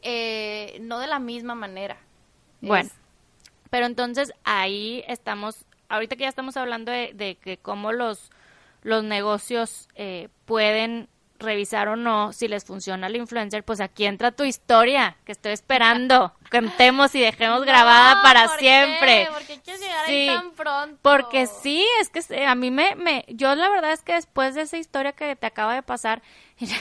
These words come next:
Speaker 2: verdad yo quedo muy afectada, yo la sigo platicando.
Speaker 1: <laughs>
Speaker 2: Yo sigo
Speaker 1: Qué
Speaker 2: platicando esa
Speaker 1: vergüenza.
Speaker 2: historia.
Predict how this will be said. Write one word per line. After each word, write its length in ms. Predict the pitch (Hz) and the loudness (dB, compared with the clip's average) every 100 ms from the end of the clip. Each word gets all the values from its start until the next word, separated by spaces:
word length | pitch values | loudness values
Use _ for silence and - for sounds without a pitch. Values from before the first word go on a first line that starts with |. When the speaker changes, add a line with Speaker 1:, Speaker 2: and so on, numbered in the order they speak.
| - | -6
Speaker 2:
verdad 280 | 233 226 226 | -2 -2 -2
yo 160 | 294 | -4
quedo 160 | - 330 | 2 2
muy 140 | 330 | 4
afectada, 520 | 349 349 - - 240 277 | 2 0 -2 0 0 0
yo 120 | 233 | -2
la 140 | 220 | -4
sigo 180 | - 320 | -4 -4
platicando. 640 | 349 359 262 208 202 190 - - | -2 -2 -2 -2 -2 -4 -12 -12
Speaker 1:
<laughs> 60 | 277 - - - - - 622 | -12 -12 -18 -16 -16 -6 -6
Speaker 2:
Yo 160 | 226 269 | 4 4
sigo 220 | - 330 | 6 6
Speaker 1:
Qué 60 | 359 | 6
Speaker 2:
platicando 500 | 427 330 320 294 294 | 4 4 4 4 4
esa 140 | 320 | 2
Speaker 1:
vergüenza. 260 | 349 330 277 | 2 2 4
Speaker 2:
historia. 380 | 277 277 247 | 6 6 2